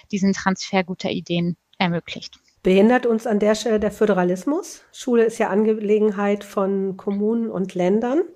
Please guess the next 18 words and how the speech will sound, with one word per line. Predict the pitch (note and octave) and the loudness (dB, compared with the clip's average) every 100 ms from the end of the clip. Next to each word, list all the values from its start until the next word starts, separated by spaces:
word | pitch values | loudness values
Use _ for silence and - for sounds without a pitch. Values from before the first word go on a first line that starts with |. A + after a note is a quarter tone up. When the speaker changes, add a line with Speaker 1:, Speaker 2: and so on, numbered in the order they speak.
| - - - - - - - | -20 -20 -20 -20 -18 -8 -2
Speaker 2:
Ähm | G3+ G3 G3 G3 G3+ _ _ _ _ _ _ _ _ _ _ _ _ C4 - | 0 2 0 -2 -6 _ _ _ _ _ _ _ _ _ _ _ _ -14 -4
Speaker 1:
Ja, | G#3 G#3 | 2 4
genau. | G3+ G3+ G3 | 4 0 2
Also | - A3+ A#3 F#3+ _ _ _ _ - | 2 4 2 0 _ _ _ _ 0
der | A3+ | 0
Föderalismus | - A3+ A3 G#3 G#3 - C4 | 4 2 4 2 2 4 2
bremst | - F#3 G#3 A#3+ A3 | 2 0 2 2 -2
uns | - | -4
definitiv, | - G#3 G#3+ G3 - - F#3+ - | -4 -2 -2 -2 -4 -8 -6 -2
wenn | F#3+ | -2
es | F3+ | -2
um | G3 | -2
die | F3+ | -4
Digitalisierung | F3 F3+ - F#3 - - - | -6 -8 -6 -6 -6 -4 -4
der | - | -4
Schulen | - - - - | -6 -8 -6 -6
geht. | - - - - | -6 -8 -8 -2
Ähm, | F#3 F#3 F3+ F3 | 0 0 0 -2